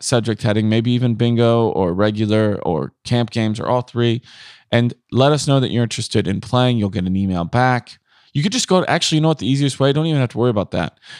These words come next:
Just go to daniel van kirk dot com, click on the link i-, for the show description,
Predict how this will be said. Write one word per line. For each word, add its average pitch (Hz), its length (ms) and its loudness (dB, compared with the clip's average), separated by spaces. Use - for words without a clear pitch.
Just 147 160 -2
go 165 80 2
to 151 80 0
daniel 135 320 0
van 120 160 0
kirk 117 220 -4
dot - 240 -4
com, 107 340 0
click - 340 0
on 113 480 0
the 104 180 -2
link 113 480 -2
i-, 107 160 -4
for 107 240 -2
the 98 140 -2
show 113 280 0
description, 143 600 -2